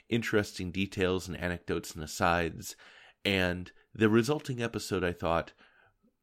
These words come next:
was okay and told you what happened, but I don't think it's what I'm going for, and I don't think it was all that interesting. Also, with this format that I'm in with X-Ray, I can't really do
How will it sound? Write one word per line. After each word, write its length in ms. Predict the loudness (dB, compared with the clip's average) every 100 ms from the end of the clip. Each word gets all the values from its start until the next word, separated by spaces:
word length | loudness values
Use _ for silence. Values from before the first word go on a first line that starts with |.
| _ _ _ _ _
was 180 | 0 4
okay 840 | 4 4 -2 0 4 4 4 0 -2
and 280 | -2 -4 -4
told 240 | 0 0
you 80 | 0
what 160 | -2 -2
happened, 580 | 0 0 0 -6 -8 -12 -20 -20 -20 -20 0
but 100 | 4
I 100 | 6
don't 300 | 4 0 -2
think 240 | -4 -2
it's 220 | -4 -6 -2
what 100 | -2
I'm 160 | 0
going 320 | 2 2 2
for, 260 | -2 0 0
and 80 | 0
I 80 | 0
don't 220 | -2 -6
think 140 | -6
it 80 | -4
was 140 | -4
all 120 | -4 -2
that 180 | -2
interesting. 640 | -2 -2 -4 -6 -14 -16 -20 _ _ _ _ _
Also, 600 | 6 6 6 4 2 0 -8 _
with 240 | 0 0 2
this 220 | 0 0
format 420 | -2 -2 -2 -4
that 120 | -2
I'm 180 | 0 0
in 120 | -2
with 140 | -2 0
X-Ray, 560 | 0 -2 -2 -2 -4 -10 -20 -2
I 100 | -2
can't 340 | -2 -4 -4
really 260 | -2 0 0
do 360 | 0 0 0